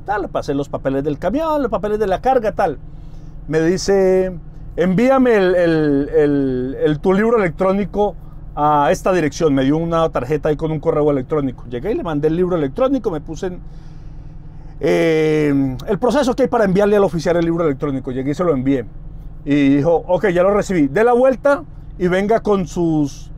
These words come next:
ah, los papeles del tráiler. Como la tráiler no es mía, no traigo los papeles aquí a mano". Me dijo, "Los papeles del tráiler". Y yo, "Están pegados en la, en la tráiler".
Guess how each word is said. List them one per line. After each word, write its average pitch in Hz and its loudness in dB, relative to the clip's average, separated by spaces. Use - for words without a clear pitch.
ah, 220 2
los 233 2
papeles 214 2
del 185 0
tráiler. 190 2
Como 170 -4
la 160 4
tráiler 247 4
no 262 4
es - 2
mía, 262 4
no 208 -4
traigo 220 2
los 220 2
papeles 196 0
aquí 202 -2
a 190 2
mano". 208 -4
Me 151 0
dijo, 196 4
"Los 202 2
papeles 220 2
del 202 0
tráiler". 202 4
Y 165 4
yo, 170 4
"Están 220 0
pegados 226 4
en 214 2
la, 180 4
en 156 0
la 156 0
tráiler". 165 0